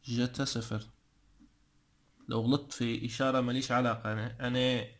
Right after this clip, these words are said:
أنا مرات نغلط، مرات نغلط، الله غالب. فكيف ما قلت لكم،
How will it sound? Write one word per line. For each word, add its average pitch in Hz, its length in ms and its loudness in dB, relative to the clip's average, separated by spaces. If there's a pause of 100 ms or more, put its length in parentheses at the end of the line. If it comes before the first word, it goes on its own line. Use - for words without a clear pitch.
(260)
أنا 120 360 0
مرات 127 380 0
نغلط، 110 280 -4 (260)
مرات 120 380 -2
نغلط، 117 260 -2
الله 120 140 -2
غالب. 107 240 -4 (1500)
فكيف - 320 -2
ما 131 60 2
قلت 123 140 2
لكم، 170 300 0